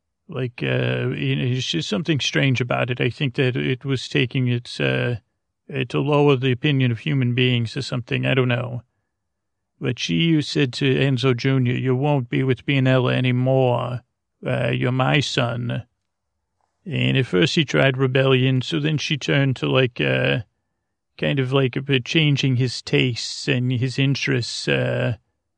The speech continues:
and making Bianella seem less, uh, interesting, you know, using, tricking him. I don't, I don't know exactly how. I think that's a whole nother story.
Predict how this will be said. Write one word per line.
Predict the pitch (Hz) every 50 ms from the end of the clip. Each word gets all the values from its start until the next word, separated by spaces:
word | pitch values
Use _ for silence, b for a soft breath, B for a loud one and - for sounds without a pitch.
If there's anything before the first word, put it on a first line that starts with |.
| _ _ _ _ _ _ _ _ _ _ _ -
and | 170 139 127 123 127 127 123 123 127
making | 131 135 123 - 147 135 127 127 123 127
Bianella | 123 131 127 127 127 131 127 123 127 123
seem | - - - 135 127 123 123
less, | 127 131 127 120 - - - -
uh, | 147 131 123 123 123 127 123 127
interesting, | 139 143 151 143 - - 143 - - - - 131 123 120 123 127
you | 131 131 135 135
know, | 131 123 120
using, | 131 139 147 143 135 127 - 135 127 127 120
tricking | - - 175 - - - 139 123
him. | 117 123 123 120
I | 127 131
don't, | 131 139 143
I | 143 135 131
don't | 131 151 147 143
know | 139 135 127
exactly | 123 123 123 - - 139 131 120 - 143 131
how. | 113 127 127 123 120 123
I | 127 131 139 135
think | - - 151 139
that's | - 151 120 -
a | 156 131
whole | 113 135 131
nother | 127 127 127 120 127
story. | 113 - - - - 143 135 131 127 123 123 120 120 131 127